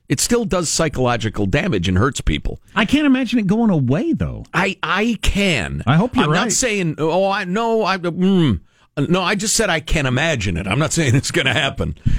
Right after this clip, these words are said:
Speaker 1: Um,
Speaker 2: Ima-, imagine old school.
Speaker 1: because more and more and more people will realize what they're doing to themselves.
Speaker 2: <laughs> Imagine old school phones and, uh, typewriters, I guess, if you're gonna go really old school. So you're having a conversation <laughs> with somebody, and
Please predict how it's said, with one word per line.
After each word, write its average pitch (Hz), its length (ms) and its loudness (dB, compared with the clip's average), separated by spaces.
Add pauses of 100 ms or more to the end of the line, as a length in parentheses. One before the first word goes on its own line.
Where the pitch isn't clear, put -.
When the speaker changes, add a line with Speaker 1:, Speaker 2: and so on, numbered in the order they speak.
(220)
Speaker 1:
Um, 117 420 0 (160)
Speaker 2:
Ima-, 415 160 -2
imagine 453 640 -2
old 349 280 2
school. 240 400 2
Speaker 1:
because 135 260 0 (120)
more 202 440 2
and 185 140 0
more 180 200 2
and 151 120 2
more 180 240 2
people 151 340 0
will 117 220 2
realize 123 440 0
what 131 200 -2
they're 107 120 0
doing 92 360 0
to 73 80 -6
themselves. - 460 -2
Speaker 2:
<laughs> - 40 -4
Imagine - 440 -2 (100)
old 247 260 0
school 123 540 -2 (420)
phones 208 840 0 (300)
and, 131 220 2
uh, 123 140 0
typewriters, 110 640 0
I 101 80 2
guess, 87 340 0
if 95 80 0
you're 117 100 2
gonna 110 140 2
go 107 120 2
really 107 280 2
old 107 180 0
school. 95 320 -2 (280)
So - 140 0
you're 294 100 2
having 320 160 -4
a 220 100 0
conversation 285 600 2
<laughs> - 40 -8
with 247 120 2
somebody, - 320 2
and 254 40 4